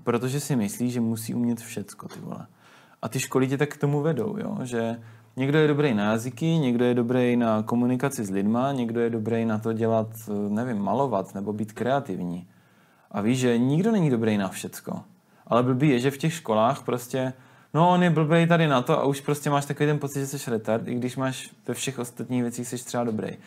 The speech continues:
Vždycky ti něco jakoby nejde a to tě vlastně táhne dolů.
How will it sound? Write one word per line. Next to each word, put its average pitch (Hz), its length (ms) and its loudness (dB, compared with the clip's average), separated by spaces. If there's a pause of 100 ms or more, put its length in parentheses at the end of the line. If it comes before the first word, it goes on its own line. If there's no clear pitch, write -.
(220)
Vždycky 127 220 -4
ti 151 60 6
něco 160 260 6
jakoby 160 260 6
nejde 110 360 6
a 117 80 4
to 123 100 -2
tě 131 80 2
vlastně 135 240 2
táhne 143 320 4
dolů. 117 240 2